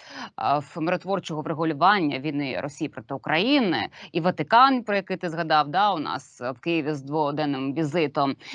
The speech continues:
і Лі Хуей, представник Китаю, Південна Африка, багато-багато-багато хто. І коли Резніков каже: «А хто з цих миротворців має реальний вплив на Путіна?»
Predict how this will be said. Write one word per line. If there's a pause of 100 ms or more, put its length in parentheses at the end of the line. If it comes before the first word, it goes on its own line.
(120)
і
Лі
Хуей,
представник
Китаю,
Південна
Африка,
багато-багато-багато
хто. (360)
І
коли
Резніков
каже:
«А (240)
хто
з
цих
миротворців (320)
має
реальний
вплив (320)
на
Путіна?»